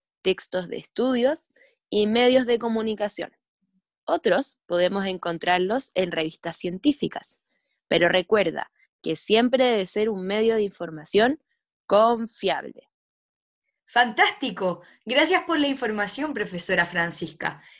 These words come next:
Speaker 2: Entonces, un artículo informativo debe tener un título, una introducción y un desarrollo, ¿no es así?
Speaker 1: Exactamente. Ahora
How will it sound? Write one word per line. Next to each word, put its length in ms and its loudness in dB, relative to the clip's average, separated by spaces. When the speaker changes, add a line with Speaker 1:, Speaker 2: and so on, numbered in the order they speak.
Speaker 2:
Entonces, 1040 0
un 160 -4
artículo 520 0
informativo 840 2
debe 360 6
tener 480 0
un 320 -6
título, 800 4
una 260 0
introducción 920 0
y 140 -2
un 140 0
desarrollo, 640 4
¿no 100 -4
es 80 -2
así? 420 -2
Speaker 1:
Exactamente. 1120 -2
Ahora 580 0